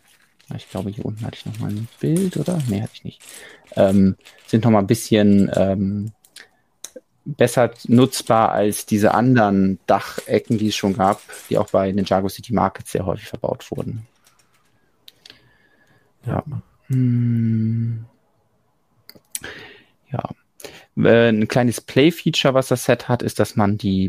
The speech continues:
Speaker 1: Bäume, ähm, austauschen kann. Das heißt, man hat hier an fünf Stellen, äh, sechs Stellen sind es, ähm, diese zwei mal zwei großen Löcher im Boden und dann kann man die verschiedenen,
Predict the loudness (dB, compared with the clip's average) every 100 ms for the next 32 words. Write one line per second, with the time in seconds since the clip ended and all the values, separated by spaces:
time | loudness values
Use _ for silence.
0 | 0 2 4 4 2 4 2 0 -4 _
1 | _ _ _ _ _ _ -2 0 -2 -2
2 | 0 0 0 0 0 0 -4 0 0 0
3 | -4 -6 _ _ -16 -8 -6 -6 -6 -4
4 | -2 -4 -8 _ _ _ _ -6 -6 -6
5 | 0 4 6 4 2 _ _ _ -6 -6
6 | 0 0 0 -4 -2 0 2 0 -2 -6
7 | _ _ _ _ _ _ -12 -8 -10 -10
8 | -8 -8 -8 -12 -10 -10 -10 -14 _ -20
9 | _ _ 0 2 2 0 0 0 2 2
10 | 2 0 0 0 0 0 2 0 -2 -4
11 | -4 0 0 0 -2 -2 0 2 2 2
12 | 4 4 4 4 2 0 _ _ _ -16
13 | -4 -2 -2 -2 0 0 -2 -4 0 0
14 | 2 0 0 0